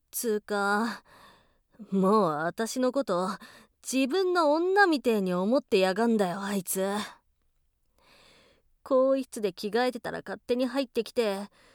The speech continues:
「下着は没収する」とか、わけわかんねえこと言い始めてさ。「今日一日ノーパンノーブラで仕事しろ」って、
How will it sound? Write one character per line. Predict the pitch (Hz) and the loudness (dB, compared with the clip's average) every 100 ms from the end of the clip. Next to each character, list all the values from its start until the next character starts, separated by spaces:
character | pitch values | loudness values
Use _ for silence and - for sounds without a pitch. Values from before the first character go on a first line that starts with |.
| _ _ _ | _ _ _
「下 | - - 392 | -2 6 6
着 | 359 | 10
は | 349 | 8
没 | 233 339 | 10 4
収 | - - 415 427 | 4 8 10 10
す | - | 8
る」 | 392 403 - _ | 6 4 2 _
と | - 277 | 0 0
か、 | - 190 160 165 254 320 302 | 4 4 2 -2 -12 -16 -16
わ | - - 294 | -8 -4 -4
け | - 233 | -4 -4
わ | 170 175 | -4 -6
か | - - | -10 -8
ん | 381 392 | -2 2
ね | 247 | 2
え | |
こ | 196 196 | 0 -2
と | 180 | -2
言 | 208 | -2
い | 254 | -2
始 | 277 262 | -2 -2
め | 262 | -4
て | 220 | -4
さ。 | 180 190 226 240 208 180 - - _ _ _ _ _ _ _ _ _ _ _ _ _ _ _ _ _ _ _ _ _ - | -6 -6 -6 -4 -6 -8 -14 -20 _ _ _ _ _ _ _ _ _ _ _ _ _ _ _ _ _ _ _ _ _ 0
「今 | 262 254 220 | 2 4 2
日 | |
一 | 160 196 | -2 -4
日 | 202 - 220 | -4 -2 0
ノ | 208 247 277 | 4 6 4
ー | |
パ | 285 | 2
ン | 262 240 | 0 0
ノ | 247 285 | 4 6
ー | 302 | 6
ブ | 277 | 4
ラ | 277 | 2
で | 269 | 2
仕 | - 269 | -4 -2
事 | 277 285 | -2 0
し | 254 285 | -2 0
ろ」 | 285 | 0
っ | |
て、 | - - 160 - | 0 -4 -4 -6